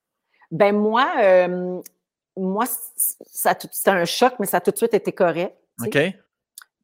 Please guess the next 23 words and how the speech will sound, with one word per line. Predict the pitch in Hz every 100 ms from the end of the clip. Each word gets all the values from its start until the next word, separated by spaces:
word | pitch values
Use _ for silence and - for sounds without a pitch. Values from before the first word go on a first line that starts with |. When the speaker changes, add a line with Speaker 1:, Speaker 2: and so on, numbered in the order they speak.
| -
Speaker 1:
Pour, | 190 170
euh, | 175
pour | 175 185
le | 190
papa, | 180 190 247
ça | -
a |
été | 190 -
plus | - 180
dur | 160 190 180
comme | - 160
nouvelle | 160 131 165
Speaker 2:
Ouais. | 160
Speaker 1:
à | 151
encaisser, | - 156 147 -
mais | 160 147
tu |
sais, | -
il | 160
était | -
pas | -
Speaker 2:
C'est | 147
Speaker 1:
question | 143 - 170